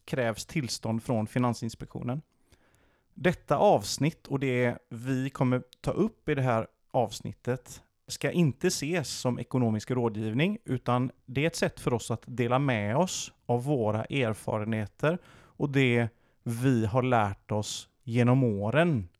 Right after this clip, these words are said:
om aktier, ekonomi och så vidare då. Och det är jätteviktigt att säga, för vi är inga ekonomiska rådgivare på något sätt och vi får inte ge råd kring,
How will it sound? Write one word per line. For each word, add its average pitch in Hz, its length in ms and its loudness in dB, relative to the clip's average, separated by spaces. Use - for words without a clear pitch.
om 131 380 4
aktier, 107 600 -6
ekonomi 107 640 -2
och 113 120 -6
så - 140 -6
vidare - 360 -6
då. - 160 -8
Och 127 600 8
det 135 140 2
är 143 80 8
jätteviktigt 117 540 2
att 107 60 -2
säga, 110 300 4
för - 140 -2
vi 135 260 6
är 123 240 8
inga 120 280 2
ekonomiska 110 600 0
rådgivare 104 520 -2
på - 140 -4
något 107 260 0
sätt 190 220 0
och 202 120 0
vi 185 60 0
får 117 380 0
inte 110 440 -2
ge 104 340 0
råd 113 400 0
kring, 110 500 -8